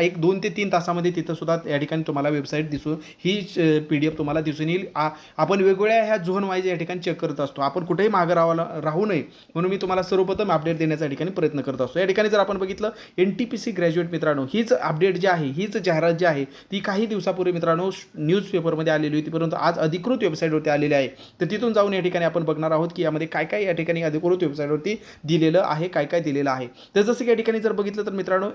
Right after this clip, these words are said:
आजची, आत्ताचीच ही काही तासापूर्वीची अपडेट आपण बघू शकता, तेरा नऊ दोन हजार चोवीसची अपडेट आहे. आणि जसं की या ठिकाणी जर बघितलं तर यांनी काय केलेलं आहे, तर दोन ग्रुप केलेला आहे. जसं की या ठिकाणी जर बघितलं, चीफ कमर्शियल कम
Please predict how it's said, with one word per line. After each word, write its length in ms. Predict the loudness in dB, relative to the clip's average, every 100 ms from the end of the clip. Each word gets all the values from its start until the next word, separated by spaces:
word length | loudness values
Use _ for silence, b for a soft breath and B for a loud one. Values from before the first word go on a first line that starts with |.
| -4
आजची, 420 | -4 -4 -2 0
आत्ताचीच 540 | 0 2 0 0 -2 -2
ही 60 |
काही 260 | 0 0 -2 -6 -20 _ B B -2 0 4
तासापूर्वीची 600 | 2 2 2 0 2 0
अपडेट 340 | 2 0 0
आपण 200 | 0 -2
बघू 120 | -4
शकता, 260 | -4 -4 -4
तेरा 320 | 0 2 2
नऊ 140 | 0 0
दोन 160 | 0
हजार 180 | 0 -2
चोवीसची 340 | -2 -2 0
अपडेट 300 | 0 0 2
आहे. 200 | 2 0 -2 B -6
आणि 100 | -2
जसं 180 | 0 2
की 80 | 2
या 60 |
ठिकाणी 260 | 2 0 0
जर 120 | 0
बघितलं 300 | 0 -2 -2 0
तर 60 |
यांनी 180 | 0 0
काय 160 | 0 0
केलेलं 300 | 0 2 2
आहे, 160 | 2
तर 320 | -2 -8 -6
दोन 260 | 0 2 4
ग्रुप 280 | 4 0 2
केलेला 260 | 0 0
आहे. 80 | -2
जसं 200 | -4 -4
की 60 | -2
या 60 |
ठिकाणी 280 | -2 -2 -2
जर 140 | -2 -2
बघितलं, 320 | 0 0 -2
चीफ 260 | -2 -4
कमर्शियल 440 | 0 2 2 0 0
कम 160 | 0